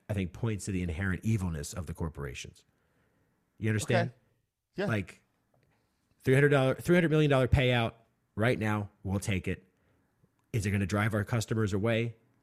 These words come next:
Speaker 1: Possibly. But that doesn't matter.
Speaker 2: Right.
Speaker 1: And does driving our customers away eventually mean that people are out of work?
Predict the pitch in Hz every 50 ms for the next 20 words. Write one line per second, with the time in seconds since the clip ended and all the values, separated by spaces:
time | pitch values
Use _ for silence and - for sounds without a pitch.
0 | _ _ - - 104 107 120 - - 95 80 87 87 90 90 - _ _ _ _
1 | _ _ _ _ _ _ _ _ _ _ _ _ _ _ _ _ _ _ _ _
2 | _ _ - 110 90 117 107 - 104 92 104 87 87 90 80 - - - _ _
3 | _ _ _ _ _ _ _ _ _ - 95 92 85 - _ _ _ _ _ _
4 | _ _ - 113 104 101 98 90 95 104 95 90 - 123 117 117 120 117 107 -
5 | - 123 113 - 120 113 104 113 104 107 104 101 - 104 98 113 113 110 - 107
6 | 107 104 98 98 101 101 98 92 90 90 - _ _ _ _ _ _ _ _ _
7 | _ _ - 127 117 101 107 101 101 98 101 101 90 80 87 107 120 151 - -
8 | - -